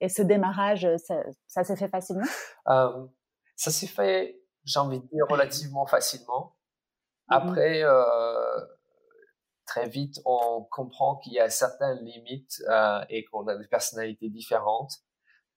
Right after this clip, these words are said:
Speaker 1: Ouais.
Speaker 2: Mais, euh, tous les trois, on a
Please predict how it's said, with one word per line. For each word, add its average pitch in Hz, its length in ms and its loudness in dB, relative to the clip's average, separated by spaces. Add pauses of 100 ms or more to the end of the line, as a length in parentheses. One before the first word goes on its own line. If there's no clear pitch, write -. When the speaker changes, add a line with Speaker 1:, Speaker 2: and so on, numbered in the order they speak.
(200)
Speaker 1:
Ouais. 165 240 -8
Speaker 2:
Mais, 123 480 0 (260)
euh, 113 560 0 (840)
tous 156 160 0
les 143 160 2
trois, 143 560 4
on 110 180 -6
a 107 400 -4